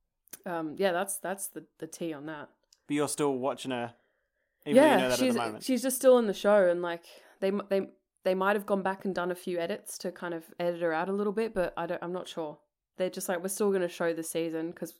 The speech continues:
Speaker 1: everyone else worked so hard." Like, it would be so unfair if they just cancelled the
Speaker 2: Yeah.
Speaker 1: whole season. Like, you know, these,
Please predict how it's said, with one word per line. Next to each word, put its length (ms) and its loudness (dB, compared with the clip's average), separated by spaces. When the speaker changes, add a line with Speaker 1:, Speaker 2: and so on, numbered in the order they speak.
Speaker 1:
everyone 460 -2
else 260 2
worked 300 -2
so 240 -2
hard." 280 -2
Like, 60 -2
it 40 0
would 80 -2
be 80 -2
so 180 0
unfair 340 -2
if 80 -10
they 120 -4
just 160 -14
cancelled 500 -14
the 60 -8
Speaker 2:
Yeah. 100 0
Speaker 1:
whole 100 -6
season. 480 -8
Like, 240 -16
you 80 -6
know, 140 -8
these, 360 -10